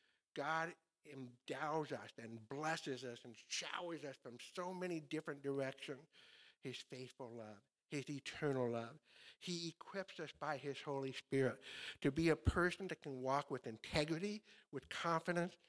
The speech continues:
and joy. He instills in us that hope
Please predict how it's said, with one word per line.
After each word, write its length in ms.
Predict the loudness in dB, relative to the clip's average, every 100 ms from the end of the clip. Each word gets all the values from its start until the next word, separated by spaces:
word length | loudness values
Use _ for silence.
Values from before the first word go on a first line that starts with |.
| _
and 180 | -4 -2
joy. 380 | 4 8 8 6 -2 -18 -20 -20 -2
He 220 | 2 4
instills 640 | 4 2 0 0 0 0
in 100 | 4
us 180 | 6 6 6
that 180 | 2 2
hope 540 | -4 -2 4 4 4